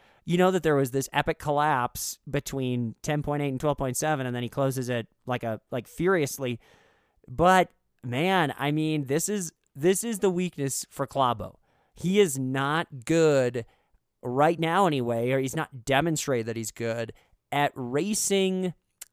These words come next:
in an event where he is required to make the most, get the most out of himself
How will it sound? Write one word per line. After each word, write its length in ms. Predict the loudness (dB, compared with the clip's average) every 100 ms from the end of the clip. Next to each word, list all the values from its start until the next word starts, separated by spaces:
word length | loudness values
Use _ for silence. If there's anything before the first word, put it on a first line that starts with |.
| _
in 120 | -2
an 100 | 0
event 460 | 0 2 0 0 -4 -4
where 300 | 0 0 0
he 320 | -4 -4 0
is 380 | 0 -2 -6 -8 -16 _ -6
required 540 | -4 0 2 2 0
to 100 | 0
make 180 | 0 0
the 80 | -2
most, 500 | 0 0 0 -2 -6
get 140 | -4
the 60 | -2
most 300 | 0 0 0
out 120 | -2
of 40 |
himself 600 | -2 -4 -2 0 0 -2